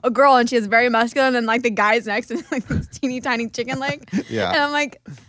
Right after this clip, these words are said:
Speaker 1: that makes me, it, it's not as much about the guy as it makes me feel insecure about
Speaker 2: Mm-hmm.
Speaker 1: being muscular or bigger. You know what I mean?
Speaker 2: I got
Speaker 1: Like,
Speaker 2: you.
Speaker 1: that's
Speaker 2: I
Speaker 1: where
Speaker 2: got
Speaker 1: it all
Speaker 2: you.
Speaker 1: actually stems from.
Speaker 2: I
Speaker 1: It's like
Speaker 2: got you.
Speaker 1: us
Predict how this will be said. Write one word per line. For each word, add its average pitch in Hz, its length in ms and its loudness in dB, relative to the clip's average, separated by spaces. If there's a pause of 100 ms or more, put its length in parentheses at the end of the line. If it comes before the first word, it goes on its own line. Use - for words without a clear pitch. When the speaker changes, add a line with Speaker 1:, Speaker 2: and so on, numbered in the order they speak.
(100)
Speaker 1:
that 294 180 2
makes 349 240 -4
me, 269 420 0
it, 254 220 -4
it's 262 180 0
not 320 160 4
as 339 100 2
much 262 200 -2
about 220 480 -2
the 254 80 -2
guy 247 320 2
as 247 180 -2
it 220 100 -2
makes 233 280 -6
me 226 260 0
feel 226 220 -2
insecure 220 480 -4
about 196 200 -2
Speaker 2:
Mm-hmm. - 60 -4
Speaker 1:
being 196 560 -4
muscular 208 800 -4
or 180 420 -6
bigger. 208 560 -2
You 302 120 0
know 302 60 0
what 285 80 -2
I 262 40 -2
mean? 220 240 -4
Speaker 2:
I 220 80 -2
got 226 140 -2
Speaker 1:
Like, 226 120 0
Speaker 2:
you. 214 60 -10
Speaker 1:
that's 277 180 4
Speaker 2:
I 240 40 0
Speaker 1:
where 240 180 2
Speaker 2:
got - 80 -4
Speaker 1:
it - 40 -2
all 196 120 0
Speaker 2:
you. 190 80 0
Speaker 1:
actually 202 200 -8
stems 202 240 -8
from. 185 220 -8
Speaker 2:
I 214 60 -4
Speaker 1:
It's 202 60 -6
like 196 180 -4
Speaker 2:
got - 80 -8
you. 185 60 -4
Speaker 1:
us - 260 -10